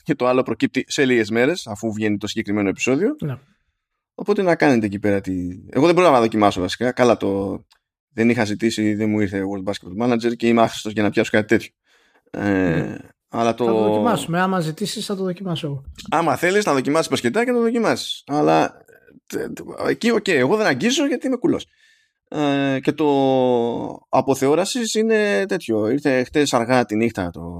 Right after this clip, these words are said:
Speaker 1: τε-, δεν υπήρχε <laughs> ελπίδα να μπω στη διαδικασία, να προλάβω μέχρι τώρα σε λιγότερο από είκοσι τέσσερις ώρες να νιώσω, αλλά θα δούμε. Αλλά και αυτό, άμα σε νοιάζει, ο άνθρωπος έστειλε.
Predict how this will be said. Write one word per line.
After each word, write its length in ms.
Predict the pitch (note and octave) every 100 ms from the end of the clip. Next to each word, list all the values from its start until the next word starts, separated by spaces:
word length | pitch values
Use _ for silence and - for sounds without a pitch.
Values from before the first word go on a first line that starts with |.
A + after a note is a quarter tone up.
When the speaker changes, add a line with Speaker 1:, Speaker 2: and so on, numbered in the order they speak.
| E2 D#2+ D#2+ C#3
Speaker 1:
τε-, 100 | A#2+
δεν 360 | B2 C3+ B2 G#2
υπήρχε 840 | F#2+ - G2 F2+ F#2+ F#2+ F#2+ F2+ G#2 A#2+ -
<laughs> 320 | A3 - B3+
ελπίδα 580 | G#2+ F#2+ G#2 F#2+ F2 F#2+
να 140 | G2+
μπω 180 | D#2+ F#2
στη 120 | -
διαδικασία, 460 | G2 F#2+ G#2 G2+ G2
να 80 |
προλάβω 340 | G#2 G#2+ G#2 G#2
μέχρι 220 | A2 G#2+
τώρα 500 | A#2+ A2 G2+ G#2+ - _ _ _ - _ _ _
σε 160 | - C#3
λιγότερο 300 | C3+ D3 C3
από 100 | C3
είκοσι 220 | C#3+ -
τέσσερις 300 | C3+ B2 A2+
ώρες 160 | B2+
να 120 | A2+ A2
νιώσω, 440 | B2 E3 A#3+ C#4+ _
αλλά 640 | - E3+ E3 D#3+ D#3+ - -
θα 140 | D#3+
δούμε. 260 | D3+ A2+ F2+
Αλλά 160 | A2+ D3+
και 80 | D3+
αυτό, 140 | A#3
άμα 140 | F3 C#3+
σε 100 | A#2
νοιάζει, 320 | B2+ D3 G#3 D4 _
ο 120 | - D3
άνθρωπος 320 | F#3+ F#3+ F#3
έστειλε. 680 | - G2+ F2 F2 F2+ F2+